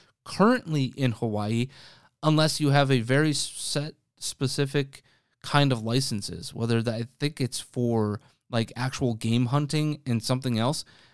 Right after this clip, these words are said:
bringing a weapon outside of a home is a felony in that state, on those islands. Crazy, considering Heller, crazy, considering everything else, but Hawaii has decided the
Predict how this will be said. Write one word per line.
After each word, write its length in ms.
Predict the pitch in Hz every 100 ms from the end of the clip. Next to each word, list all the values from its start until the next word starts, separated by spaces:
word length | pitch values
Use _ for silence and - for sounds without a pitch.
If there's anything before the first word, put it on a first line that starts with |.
| _ _ _ _ _ -
bringing 500 | 123 139 180 175 143
a 80 |
weapon 380 | 120 123 139 127 -
outside 360 | 123 135 131
of 100 | 117
a 60 | 107
home 420 | - 143 151 110
is 220 | - 135 135
a 120 | 123
felony 720 | - - 143 151 104 98 - _ _ _ _ -
in 200 | 139 123
that 240 | 113 - _
state, 520 | - - 123 98 - _ _ -
on 180 | 139 139
those 200 | 131 123 -
islands. 540 | 123 107 98 - - _ _ _ _ _ _ _ _ _
Crazy, 600 | - 277 277 208 180 190 _ _ _ -
considering 640 | 170 143 165 160 147 135 - _
Heller, 480 | - 131 117 123 123 _ _ _
crazy, 520 | - 196 151 139 135 - _
considering 500 | - 135 139 135 123
everything 340 | 120 113 123 175
else, 220 | 247 - - 127
but 720 | 196 254 139 190 262 - - _ _ _ _ _ _ _ _ _ _ _ - -
Hawaii 640 | 175 160 214 262 247 208
has 280 | - 185 175
decided 520 | 165 - 135 139 135
the 200 | 123